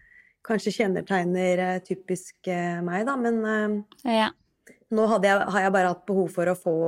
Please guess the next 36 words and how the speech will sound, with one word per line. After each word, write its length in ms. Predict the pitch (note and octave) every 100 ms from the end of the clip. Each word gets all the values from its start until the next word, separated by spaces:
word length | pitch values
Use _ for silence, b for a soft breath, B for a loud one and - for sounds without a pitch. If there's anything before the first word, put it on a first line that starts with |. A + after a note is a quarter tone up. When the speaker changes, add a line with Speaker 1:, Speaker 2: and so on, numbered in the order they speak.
| E3 E3
Speaker 1:
ekstra 320 | - - -
pusterom 480 | F3 G3 - E3 E3
i 0 |
hverdagen 640 | F3 E3 D#3 C#3+ C#3+ D#3 D#3+
og 220 | D#3 D#3
gire 220 | F#3 E3
ned, 400 | D#3+ D3+ D3+ D#3
og, 160 | D#3 D3+ - _ _ _ _ _ _ _ _ _ _ _ _ _ _
og 100 | A3+
med 80 | A3+
det 140 | A3+ A3+
så 80 |
håper 280 | A#3+ G#3 F#3+
jeg 80 | F#3
jo 60 | G3
selvfølgelig 380 | G#3+ G3+ F3+ F3+
at, 220 | F3+ - F#3
eh, 600 | F3 F3 F3 E3+ E3+ E3
den 160 | F3
totale 320 | F#3+ F#3+ F3
trenden 520 | E3 F3+ D#3+ D3+ E3+ E3
blir 120 | F3
positiv 500 | F3+ E3 E3+ F3+ E3+
fremover, 440 | F#3 F3 E3+ F3+
at 160 | F3+ E3+
jeg 300 | F3+ F3 E3+
gradvis 460 | F3+ E3 D#3 E3 -
kan, 340 | - F3 F3
eh, 280 | F3 E3+ E3+
bli 200 | E3+ E3
litt 160 | F3 F3
mer 200 | D#3+ E3+
fit 260 | - D#3+
for 140 | - E3+
fight 300 | F3 D3+ -
igjen. 320 | F3 F#3